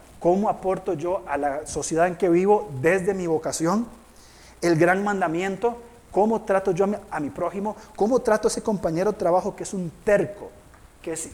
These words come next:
que es insoportable, que siempre hay insoportable, cómo, o somos nosotros, cómo lo trato yo a esa persona,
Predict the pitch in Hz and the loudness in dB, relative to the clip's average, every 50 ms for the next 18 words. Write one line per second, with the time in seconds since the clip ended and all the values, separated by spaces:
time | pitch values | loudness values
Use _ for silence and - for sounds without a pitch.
0 | - - - 151 - 196 196 180 - 214 185 - 180 151 - - 196 190 185 165 | -8 -4 -4 -2 0 0 0 2 2 2 2 2 0 -4 2 6 8 8 8 8
1 | 143 123 - 131 120 - 185 190 185 214 196 202 196 - 190 - 160 - - 196 | 4 0 -4 -8 -10 -8 -8 -8 -4 -2 -2 -2 -2 -4 -8 -8 -6 -2 0 2
2 | 180 143 120 - - - - - - - 185 196 196 202 - 156 156 131 - 196 | 2 0 -2 -6 -12 -18 -20 -16 -2 2 4 4 4 2 0 -2 -2 -2 -2 -4
3 | 147 175 147 160 131 220 214 - 139 113 - - - - - - - - - 202 | -2 -2 -2 0 2 2 2 2 0 -6 -12 -14 -18 -20 -20 -20 -8 4 8 8
4 | 208 214 214 233 220 196 - - - 180 180 180 185 208 190 147 170 170 170 170 | 8 8 8 6 6 6 4 4 4 4 6 6 6 4 4 4 4 2 2 2
5 | 165 165 180 - 208 170 - 220 214 160 110 | 0 0 -2 -6 -6 -6 -4 -4 -6 -6 -8